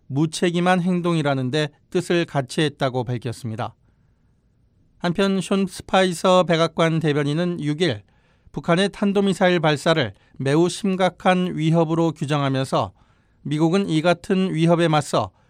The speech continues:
동맹국들과 함께할 것이라고 말했습니다. 스파이서 대변인은 이어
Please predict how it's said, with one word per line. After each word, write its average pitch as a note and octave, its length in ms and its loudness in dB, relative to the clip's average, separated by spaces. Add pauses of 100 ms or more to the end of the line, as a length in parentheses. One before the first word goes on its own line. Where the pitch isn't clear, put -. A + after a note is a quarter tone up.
(100)
동맹국들과 D#3 840 2
함께할 F3 640 0
것이라고 C#3+ 520 -2
말했습니다. A#2 720 -6 (920)
스파이서 F3+ 640 2
대변인은 F3 640 2
이어 D#3+ 380 2